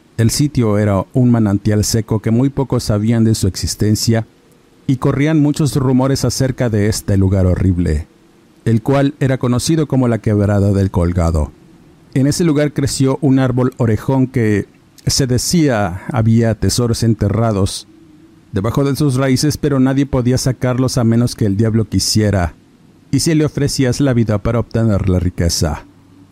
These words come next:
Entre mayor fuera el sacrificio, mayor la recompensa que Satanás otorgaba. Las personas que lograban encontrar ese árbol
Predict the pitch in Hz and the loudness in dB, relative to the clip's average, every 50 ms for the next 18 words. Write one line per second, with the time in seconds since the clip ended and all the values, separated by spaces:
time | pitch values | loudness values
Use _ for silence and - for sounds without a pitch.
0 | - - 127 123 127 131 135 127 120 120 127 131 - - 143 139 135 139 127 - | -6 -4 -2 -2 0 -2 -2 -2 0 0 -2 -2 -2 -2 -2 -2 0 0 -2 -2
1 | 135 117 123 123 - - 135 127 - - 117 101 87 78 - - _ _ _ _ | -2 -2 -2 -2 0 0 -2 -2 -2 0 0 0 0 -2 -4 -8 _ _ _ _
2 | _ _ _ _ _ - 110 117 127 123 127 127 - - - 156 139 139 139 139 | _ _ _ _ _ -2 0 0 0 0 0 0 -2 -4 -2 -2 0 0 0 0
3 | 139 131 - 139 127 131 127 123 113 - - 120 110 - 131 - - 139 120 131 | -2 -2 -2 -2 -2 0 -2 -2 -2 0 -2 -2 -2 -2 -2 -2 -2 -2 -2 0
4 | 120 107 90 90 - 110 - - 92 90 87 92 90 90 87 85 82 - - - | 0 0 0 -2 -2 -4 -2 -2 -2 0 0 0 0 0 0 0 -2 -2 -6 -10
5 | - - - - - - - - - _ - - - - - 143 131 127 - 135 | -20 -20 -20 -20 -20 -20 -20 -20 -20 _ -20 -20 -8 -2 -2 -2 0 -2 -2 -4
6 | 127 - 175 165 170 160 - - 165 139 127 123 120 135 139 147 131 131 127 123 | -2 0 0 0 0 0 -2 0 0 0 0 0 0 0 0 0 0 0 2 2
7 | 117 117 117 - 107 107 104 - 120 123 117 120 110 - - 107 90 82 82 85 | 2 2 2 2 0 0 0 0 0 0 0 -2 -2 0 0 0 0 0 0 0
8 | 85 80 80 92 - | 0 0 0 -2 -4